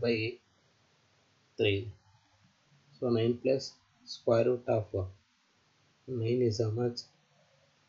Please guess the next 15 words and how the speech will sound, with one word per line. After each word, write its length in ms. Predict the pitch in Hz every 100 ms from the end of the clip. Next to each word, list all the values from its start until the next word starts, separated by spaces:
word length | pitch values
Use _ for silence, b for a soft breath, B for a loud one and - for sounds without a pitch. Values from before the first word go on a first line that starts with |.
| _ _ _ _ _ _ _ _ _ _ _ _ _ _ _ _ _ _ _ _ - - _ -
Three. 180 | 110 92 - _ _ _ _ _ _ _ _ _ _ -
Nine 320 | 117 113 113 117
plus 220 | 143 160 - _ _ _ _ _ _ _ _ _ _ _ _ _ _ _ _ _ _ _ _ _ _ _ _
two. 160 | 120 107 - -
Square 240 | - 113 120
root 140 | 120 120
of 140 | 117 120
nine 160 | 113 131
is 100 | 160 - -
three. 160 | 127 - -
That 140 | 107 123
is 60 | - 117
taken 240 | 113 120 120
for 100 | 117 113
outside. 320 | 117 135 135